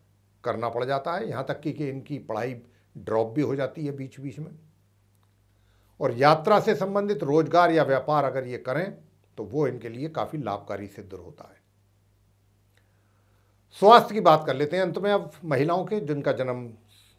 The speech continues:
स्वाति नक्षत्र में हुआ है। तो इन महिलाओं का स्वास्थ्य अधिकांश समय अच्छा ही रहता है, लेकिन मानसिक स्वास्थ्य प्रभावित होता रहता है। मानसिक तनाव, टेंशन, ये थोड़ा सा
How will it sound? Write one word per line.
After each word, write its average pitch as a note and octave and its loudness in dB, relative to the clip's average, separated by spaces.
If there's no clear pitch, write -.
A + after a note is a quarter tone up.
स्वाति B2+ -6
नक्षत्र C3+ -8
में D#3 -2
हुआ D#3 0
है। G3+ -8
तो - -8
इन D3+ -2
महिलाओं D3+ 0
का D#3+ -2
स्वास्थ्य D#3 -2
अधिकांश C3+ -4
समय D3 -10
अच्छा - -6
ही D#3 -2
रहता C3 -4
है, - -10
लेकिन A3 6
मानसिक G3 2
स्वास्थ्य F3+ 2
प्रभावित C#3+ -4
होता B2 -6
रहता F#2 -10
है। - -20
मानसिक C#3+ -4
तनाव, B2+ -2
टेंशन, C3+ -8
ये A#3 0
थोड़ा B2 -6
सा F#3+ -10